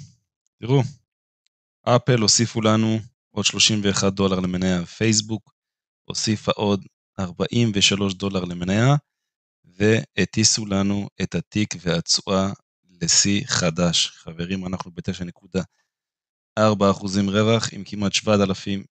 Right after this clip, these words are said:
שקל על התיק. ואם אנחנו הולכים להוסיף לזה את הדיבידנדים שקיבלנו,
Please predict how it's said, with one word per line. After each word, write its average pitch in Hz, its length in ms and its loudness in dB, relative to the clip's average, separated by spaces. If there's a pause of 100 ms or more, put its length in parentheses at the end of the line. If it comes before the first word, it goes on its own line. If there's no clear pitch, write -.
שקל 110 580 0 (100)
על 92 120 -2
התיק. 120 440 0 (1160)
ואם 110 540 4
אנחנו 123 260 2
הולכים 110 200 -2
להוסיף 104 320 0
לזה 90 380 2 (200)
את - 140 -4
הדיבידנדים 95 1040 0
שקיבלנו, 87 720 -4